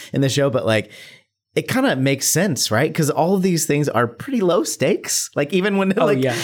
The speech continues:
Speaker 1: it's like, "Oh, I, I didn't get the bread, the rye," you know, we talk about later. Like, it's like, <laughs> who the fuck cares? And so,
Speaker 2: <laughs>
Speaker 1: and that's kinda also his vibe as a character. So it kinda makes sense that he'd always be just kinda like,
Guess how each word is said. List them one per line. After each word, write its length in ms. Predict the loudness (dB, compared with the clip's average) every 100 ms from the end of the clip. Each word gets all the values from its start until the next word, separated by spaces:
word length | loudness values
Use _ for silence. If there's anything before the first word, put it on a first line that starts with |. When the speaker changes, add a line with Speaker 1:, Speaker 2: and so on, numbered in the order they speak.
| -2
Speaker 1:
it's 180 | -2 0
like, 140 | -2
"Oh, 180 | 0 2
I, 140 | 2 0 -2
I 160 | 0 0
didn't 240 | 0 0
get 160 | 0 0
the 120 | -2
bread, 600 | -2 0 2 2 0 -2
the 140 | -2 0
rye," 360 | 2 2 2
you 180 | 2 2
know, 80 | 2
we 100 | 2
talk 180 | 0 0
about 200 | -2 0
later. 300 | 2 2 -2 -4 -2
Like, 160 | 0
it's 160 | 0 0
like, 160 | -2
<laughs> 40 | -2
who 120 | 0
the 140 | 0
fuck 400 | 0 -6 -10 -14 _
cares? 640 | -12 -4 0 2 0 -2 -2 -2 0
And 160 | 0 0
so, 220 | 0 0
Speaker 2:
<laughs> 0 |
Speaker 1:
and 440 | -2 -2 -2 -2
that's 160 | -2 -2
kinda 200 | -2 0
also 340 | 0 0 0
his 260 | 0 0 -2
vibe 360 | -2 0 0 0
as 100 | -2
a 60 |
character. 360 | -2 -4 -2 -2
So 120 | 0
it 100 | 0
kinda 160 | 0 0
makes 220 | 0 0
sense 220 | 0 0
that 80 | 0
he'd 160 | 0 2
always 260 | 2 0
be 100 | -2
just 200 | -4 -2
kinda 180 | -2 0
like, 320 | 0 -2 -6